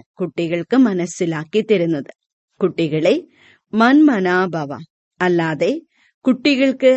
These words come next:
അച്ഛന് മനസ്സിലാക്കി കൊടുക്കാൻ സാധിക്കുമെന്നല്ല. ശിവബാബ മൻമനാഭവ എന്ന് കുട്ടികൾ പറയില്ല. കുട്ടികൾ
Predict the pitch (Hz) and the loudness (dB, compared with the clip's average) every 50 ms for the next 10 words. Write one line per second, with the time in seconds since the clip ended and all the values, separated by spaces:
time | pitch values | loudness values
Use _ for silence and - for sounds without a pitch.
0 | - - - 185 180 - - - 220 208 220 214 202 180 160 165 165 - - 196 | 2 -2 -6 -8 -8 -6 -6 -4 -2 -2 -2 -2 -2 -2 -4 -4 -6 -6 -6 -2
1 | 196 202 202 202 - 214 202 - 214 214 202 196 196 - 202 202 202 185 - _ | -2 -2 -2 -2 -6 -8 -4 -2 0 0 0 0 -2 -2 -4 -4 -4 -6 -12 _
2 | - - - 202 175 160 160 156 143 175 165 - 196 202 208 202 202 202 202 190 | -16 -10 -6 -6 -4 -4 -4 -4 -6 -6 -6 -4 -4 -2 0 0 0 -2 -2 -2
3 | 190 190 190 196 - _ _ _ _ _ _ - - - _ _ - - - - | -2 -2 -4 -6 -10 _ _ _ _ _ _ -20 -20 -20 _ _ -8 -6 -2 2
4 | - 311 302 285 349 349 240 208 190 165 156 151 156 151 - _ _ _ _ _ | 2 2 4 4 2 2 2 0 -2 -2 -4 -6 -6 -8 -8 _ _ _ _ _
5 | _ _ _ _ _ _ _ _ _ _ _ - 196 202 208 214 233 269 277 269 | _ _ _ _ _ _ _ _ _ _ _ -2 0 2 4 4 6 6 6 6
6 | 254 208 190 190 190 196 208 202 180 190 185 170 175 180 190 196 175 - - 180 | 4 2 2 2 2 2 2 0 0 -2 -2 -2 0 0 0 -2 -2 -4 -2 -2
7 | 170 165 165 190 294 359 - _ _ - 262 254 - - 220 170 151 170 196 202 | 0 0 2 0 0 -2 -4 _ _ -2 -2 -2 0 0 -2 0 0 0 0 0
8 | - 233 185 175 170 170 156 139 - - _ _ _ _ _ _ - - - _ | 0 0 0 0 0 0 -2 -2 -6 -10 _ _ _ _ _ _ -20 -20 -20 _
9 | _ _ _ - 277 254 254 - 349 330 294 370 | _ _ _ 0 0 2 2 2 2 4 4 4